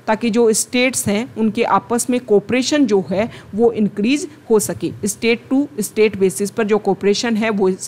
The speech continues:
increase हो और center के साथ में भी उनका cooperation और collaboration जो है वो increase हो। इसके basis पर zonal council को establish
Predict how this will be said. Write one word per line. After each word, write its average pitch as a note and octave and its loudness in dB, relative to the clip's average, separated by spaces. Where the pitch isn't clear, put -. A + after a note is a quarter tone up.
increase A3 0
हो D4 0
और G3+ 0
center A#3+ 0
के C4 -2
साथ F#3+ 0
में G#3 0
भी A#3 0
उनका G#3+ 0
cooperation G#3 0
और G#3 0
collaboration F#3+ -2
जो F#3 0
है G3+ 0
वो A#3 4
increase G3 -2
हो। - 0
इसके C4 0
basis G#3 0
पर A#3+ -2
zonal G3 2
council F3+ -4
को A3 0
establish F#3+ -2